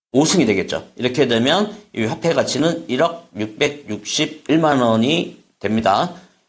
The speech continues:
요거를 십육 년으로 하게 되면 나누기 일 점 공삼의 십승으로 하게 되면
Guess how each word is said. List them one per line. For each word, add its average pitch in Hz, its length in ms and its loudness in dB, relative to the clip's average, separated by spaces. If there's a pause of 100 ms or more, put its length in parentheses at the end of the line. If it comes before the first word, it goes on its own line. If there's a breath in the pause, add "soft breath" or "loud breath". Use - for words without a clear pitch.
(120)
요거를 160 440 4
십육 233 360 0
년으로 190 420 4
하게 151 220 0
되면 127 260 0
나누기 127 300 0
일 156 280 -4
점 156 200 -2
공삼의 113 720 0
십승으로 160 600 0
하게 117 220 0
되면 101 340 0